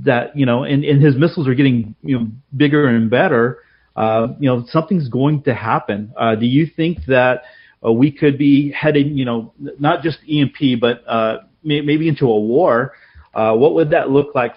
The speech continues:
for us then if, uh, you know, we start to deal with North Korea in, um, you know, de-, dealing with their, their, uh, missiles and, and, uh, shooting off our own missiles towards them?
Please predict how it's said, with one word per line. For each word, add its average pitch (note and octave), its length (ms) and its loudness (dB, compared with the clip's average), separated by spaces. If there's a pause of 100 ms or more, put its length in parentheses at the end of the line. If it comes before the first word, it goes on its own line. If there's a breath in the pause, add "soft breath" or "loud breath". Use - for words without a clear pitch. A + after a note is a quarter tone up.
for B2+ 100 2
us G#2+ 140 -2 (120)
then G#2 360 -4
if, A#2 220 0 (100)
uh, A2 240 2 (160)
you C3 120 -6
know, A#2+ 60 0
we A#2+ 160 0
start B2 360 -2
to A#2+ 200 -4
deal B2 240 2
with A2+ 160 -2
North A#2 220 -2
Korea A#2 480 2
in, A2+ 460 -2 (440 soft breath)
um, G#2+ 500 -2 (1160)
you C3 140 0
know, A2 140 0
de-, C#3 340 -2
dealing C3+ 300 2
with A#2+ 180 0
their, B2 440 0
their, A#2 440 2
uh, A2 440 -4 (300)
missiles C3+ 560 0
and, A#2 300 -4
and, A2+ 400 -2
uh, A2 340 -2 (840)
shooting D3 320 -4
off B2+ 160 -2
our B2+ 160 4
own B2+ 160 2
missiles A2+ 360 -2
towards A2+ 300 0
them? G#2+ 300 -2